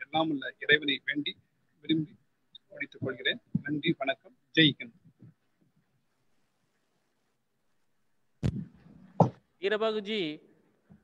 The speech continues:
Speaker 2: விஜயபாரதத்தில் பத்து ஆண்டு காலம் பணிபுரிந்ததோடு மட்டுமின்றி பசுத்தாய், இந்து சங்க செய்தி, அது மாதிரி இந்து மித்ரன், எல்லா இந்து பசுத்தாயில எட்டு வருடம், அதே மாதிரி இந்து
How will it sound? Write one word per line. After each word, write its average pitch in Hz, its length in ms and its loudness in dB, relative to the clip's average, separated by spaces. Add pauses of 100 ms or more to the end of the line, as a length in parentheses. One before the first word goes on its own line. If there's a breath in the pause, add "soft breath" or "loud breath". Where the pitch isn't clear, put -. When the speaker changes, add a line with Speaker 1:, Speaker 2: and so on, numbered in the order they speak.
(680)
Speaker 2:
விஜயபாரதத்தில் 208 800 2
பத்து 208 320 2
ஆண்டு 190 220 4
காலம் 196 380 2
பணிபுரிந்ததோடு 190 640 0
மட்டுமின்றி 175 640 -2 (880)
பசுத்தாய், 170 680 4 (680)
இந்து 180 320 4
சங்க 170 260 4
செய்தி, 165 500 0 (520)
அது 139 160 -4
மாதிரி 165 320 4
இந்து 185 240 2
மித்ரன், 175 640 2 (180)
எல்லா 143 360 2
இந்து 156 640 0 (260)
பசுத்தாயில 165 440 6
எட்டு 175 260 6
வருடம், 175 320 8
அதே 170 200 6
மாதிரி 160 300 6
இந்து 165 220 4